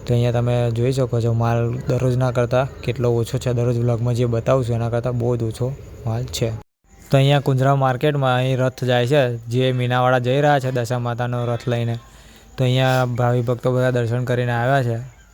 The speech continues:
તો હું તો નહીં ગયો દર્શન કરવા, અહીં વીડિયો ઉતારતો હતો બેઠો બેઠો એટલે.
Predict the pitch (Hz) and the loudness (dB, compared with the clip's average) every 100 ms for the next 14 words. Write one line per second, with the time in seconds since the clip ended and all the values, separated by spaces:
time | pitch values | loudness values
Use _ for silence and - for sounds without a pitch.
0 | - - - - - - - 127 123 123 | -20 -20 -20 -20 -20 -10 -2 0 0 0
1 | 131 131 147 147 135 123 113 123 120 120 | 0 0 2 2 2 0 0 -2 0 0
2 | 120 120 120 120 120 127 120 135 139 123 | -2 -2 -2 0 0 0 0 0 0 -2
3 | 123 120 117 117 113 117 113 117 | 0 0 0 -2 -2 -2 -4 -6